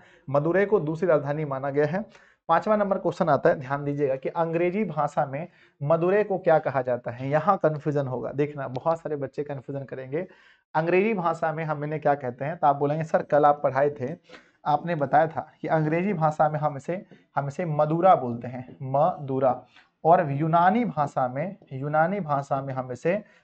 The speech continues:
हम इसे मेदोरा बोलते हैं, मेदोरा, मेदोरा बोलते हैं।" ठीक है ना, तो प्यारे बच्चों, <clears throat> आंसर होगा हमारा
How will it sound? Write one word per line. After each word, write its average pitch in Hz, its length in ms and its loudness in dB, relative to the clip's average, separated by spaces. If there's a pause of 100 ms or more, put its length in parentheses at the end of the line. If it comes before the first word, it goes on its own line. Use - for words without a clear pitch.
(100)
हम 135 140 0
इसे 190 340 -2 (200)
मेदोरा 156 500 2
बोलते 117 320 -4
हैं, 113 80 -10
मेदोरा, 127 840 -4 (180)
मेदोरा 135 600 -2
बोलते 120 300 -10
हैं।" 123 140 -10
ठीक 143 120 -2
है 175 60 0
ना, 196 180 -2 (420)
तो 151 60 -4
प्यारे 156 240 4
बच्चों, 165 580 -2 (200)
<clears throat> - 200 -20
आंसर 151 260 0
होगा 156 160 4
हमारा 143 280 2